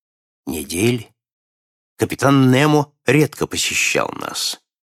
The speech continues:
Помощник капитана аккуратно отмечал на карте курс судна, и я мог следить за местоположением Наутилуса. Консель и Нед Ленд проводили со мной целые часы. Консель рассказывал своему приятелю Неду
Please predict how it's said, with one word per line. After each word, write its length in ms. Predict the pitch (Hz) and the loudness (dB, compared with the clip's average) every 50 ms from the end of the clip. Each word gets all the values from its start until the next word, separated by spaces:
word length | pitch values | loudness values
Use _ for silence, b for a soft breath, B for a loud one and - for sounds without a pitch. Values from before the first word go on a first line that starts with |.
| _ _ - | _ _ 0
Помощник 460 | 120 127 135 135 131 - 131 113 - | 2 2 2 2 2 2 0 -2 -2
капитана 540 | - 135 - 131 123 - 127 120 123 131 123 | -2 -2 0 0 2 2 2 4 4 4 2
аккуратно 520 | 117 - - 113 110 120 117 - - 107 | 0 0 2 2 4 2 2 2 0 -2
отмечал 420 | 95 - - 110 95 - 101 90 87 | -2 0 0 0 0 2 2 2 2
на 160 | 87 85 85 | 2 0 0
карте 380 | - - 98 80 - - - 76 | 0 0 -2 -2 -2 -4 -10 -10
курс 320 | _ - 80 73 - - | _ -8 -8 -6 -4 -2
судна, 500 | - - - - 156 160 156 170 165 156 _ _ _ _ | -2 0 2 2 2 2 2 2 0 0 _ _ _ _
и 100 | - - | 0 2
я 140 | 143 151 156 | 4 4 6
мог 240 | 160 160 160 - - | 4 4 2 2 0
следить 560 | - 156 151 151 131 113 120 139 143 143 - | 0 2 2 2 2 2 0 0 0 -2 -2
за 180 | - 120 127 123 | 0 2 2 4
местоположением 960 | 117 117 113 - 135 131 - 131 127 123 98 92 90 92 92 90 95 107 113 | 4 2 2 0 -4 0 2 2 2 2 2 0 0 0 0 0 0 -2 -2
Наутилуса. 720 | 117 123 127 123 - - 55 50 50 - - - - - - _ _ _ _ _ _ _ _ _ _ _ _ _ _ _ _ _ _ _ - | -2 -4 -6 -8 -8 -8 -10 -8 -8 -10 -10 -8 -10 -10 -14 _ _ _ _ _ _ _ _ _ _ _ _ _ _ _ _ _ _ _ 0
Консель 640 | 113 110 104 - - - 180 185 170 147 - _ _ - | 0 2 2 2 2 4 4 4 4 2 -2 _ _ -2
и 60 | 110 | 0
Нед 280 | 110 95 87 78 - - | 0 2 0 0 -2 0
Ленд 420 | 82 113 135 - - - - - _ _ _ _ _ _ | 0 0 0 0 -4 -8 -14 -20 _ _ _ _ _ _
проводили 460 | - - 135 156 170 185 190 214 190 170 | -2 2 2 4 4 4 4 2 2 2
со 160 | - - 147 | 2 4 4
мной 180 | 156 156 165 | 4 4 4
целые 380 | 147 - 156 151 147 151 147 139 | 2 2 2 2 4 4 2 0
часы. 560 | - - - - - - - - - - - _ _ _ _ _ _ - | 0 -4 -4 -4 -4 -4 -4 -6 -8 -10 -12 _ _ _ _ _ _ 0
Консель 480 | - 135 131 - - 185 190 180 151 143 | 2 2 2 4 4 4 4 4 4 4
рассказывал 560 | 135 135 131 - - 156 143 139 139 127 120 | 2 2 0 0 0 0 2 2 2 2 2
своему 400 | - - - 127 127 127 123 110 | 2 2 4 4 4 4 4 2
приятелю 560 | - 92 95 107 104 92 82 - 76 78 80 | 2 2 4 4 4 2 0 0 0 2 4
Неду 400 | 104 147 170 160 110 85 76 | 4 4 4 4 2 0 -4